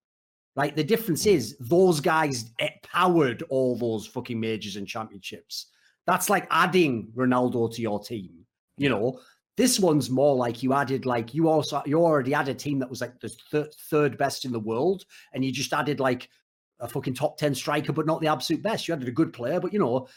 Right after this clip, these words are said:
Speaker 1: so I would say it, it depends how we wanna, like, quibble over the criteria, but it's definitely up there. I, I think probably Crimson Olofmeister, 'cause it was a, it was a package deal at the time.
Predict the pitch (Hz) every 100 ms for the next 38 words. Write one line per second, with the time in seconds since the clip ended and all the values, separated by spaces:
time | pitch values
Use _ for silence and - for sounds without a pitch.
0 | _ 208 254 247 226 185 160 - 156 165
1 | 196 170 170 151 147 117 117 147 135 -
2 | 151 131 123 107 110 123 107 - 113 104
3 | 143 196 285 254 143 175 202 - 98 143
4 | - _ 196 190 180 160 170 147 123 127
5 | 127 120 127 117 120 117 - 143 - 113
6 | - 123 107 - 123 - 113 127 120 123
7 | 120 135 135